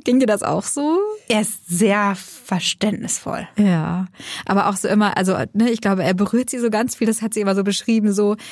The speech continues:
Speaker 1: legt ihr die Hand in den Nacken, aber auch immer dann so beruhigend und die,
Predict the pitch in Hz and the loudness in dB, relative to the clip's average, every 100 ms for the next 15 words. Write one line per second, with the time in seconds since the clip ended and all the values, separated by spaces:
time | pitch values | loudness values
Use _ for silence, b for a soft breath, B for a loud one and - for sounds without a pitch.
0 | B 208 190 190 190 180 196 190 185 202 | B -2 0 0 2 2 2 2 2 2
1 | 226 214 202 185 185 185 208 190 180 180 | 0 -2 0 2 0 2 2 2 2 2
2 | 220 226 269 269 254 233 233 226 202 190 | 2 4 4 4 2 2 2 2 2 0
3 | B B B B - | B B B B -2